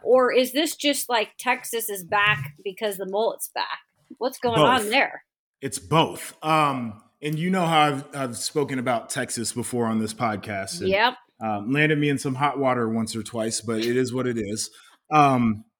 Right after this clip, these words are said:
Speaker 2: so Oklahoma, I'll start with them. They've got some real problems. Uh, they got a personnel issue. I, I think that their, their players aren't as good as they once were, but I think Brent Venables, being a defensive guy, his defense looks like a damn joke out there.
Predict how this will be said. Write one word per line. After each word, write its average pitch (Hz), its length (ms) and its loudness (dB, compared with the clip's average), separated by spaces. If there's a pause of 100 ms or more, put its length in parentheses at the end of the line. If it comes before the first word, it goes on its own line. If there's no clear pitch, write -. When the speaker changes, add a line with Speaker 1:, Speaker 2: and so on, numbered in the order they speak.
(520)
Speaker 2:
so 202 260 6
Oklahoma, 208 580 6
I'll 151 140 4
start 180 300 2
with 147 140 0
them. 120 220 2
They've 185 160 2
got 254 200 4
some 139 180 0
real 123 240 2
problems. 85 640 -12
Uh, 120 200 -2
they 135 120 2
got 151 160 4
a 131 40 -2
personnel 151 580 -2
issue. 120 320 -2
I, 117 220 -4
I 120 40 0
think 123 220 -4
that 123 160 -4
their, 113 320 0 (420)
their 123 160 -2
players 143 460 6
aren't 131 180 2
as 117 140 -2
good 123 180 0
as 117 120 -2
they 117 100 0
once 113 320 -2
were, 107 240 -2
but 120 160 0
I 131 80 4
think 131 280 2
Brent 131 220 4
Venables, 113 560 0
being 123 260 0
a 120 40 2
defensive 113 540 -4
guy, 120 320 4
his 127 200 0
defense 127 420 2
looks 117 180 -2
like 110 120 0
a 107 40 -2
damn 104 300 0
joke 110 300 -2
out 92 220 -6
there. 87 200 -14